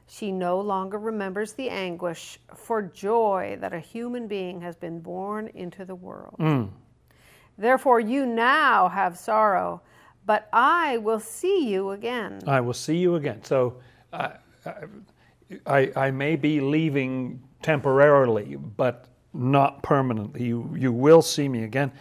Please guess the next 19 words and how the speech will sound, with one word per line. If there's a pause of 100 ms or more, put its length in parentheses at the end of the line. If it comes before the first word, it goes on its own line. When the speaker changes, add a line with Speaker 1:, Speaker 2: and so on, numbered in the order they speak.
(140)
Speaker 2:
and
what
will
happen
then? (200)
Speaker 1:
And
your
heart (160)
will
rejoice, (340)
and
your
joy
no
one
will
take
from
you.